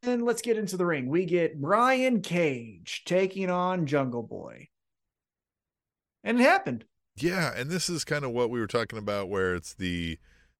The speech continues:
Speaker 2: kind of the revolving door of the mid-card here, or it's start and stop.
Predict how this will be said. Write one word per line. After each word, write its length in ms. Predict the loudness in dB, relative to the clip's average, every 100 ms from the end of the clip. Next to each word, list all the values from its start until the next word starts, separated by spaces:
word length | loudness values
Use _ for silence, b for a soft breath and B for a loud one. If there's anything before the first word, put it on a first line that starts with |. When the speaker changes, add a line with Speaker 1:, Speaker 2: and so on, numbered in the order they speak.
| _ _ _ -8
Speaker 2:
kind 120 | -6
of 60 | -4
the 80 | -4
revolving 600 | -2 2 2 2 -2 0
door 480 | 2 4 2 0 -8 -14
of 160 | -10
the 80 | -8
mid-card 880 | -4 -4 -4 -2 0 0 -2 -6 -16
here, 420 | -10 -6 -6 -6 -6
or 140 | -6 -8
it's 120 | -8
start 260 | -8 -8 -8
and 100 | -10
stop. 360 | -6 -6 -8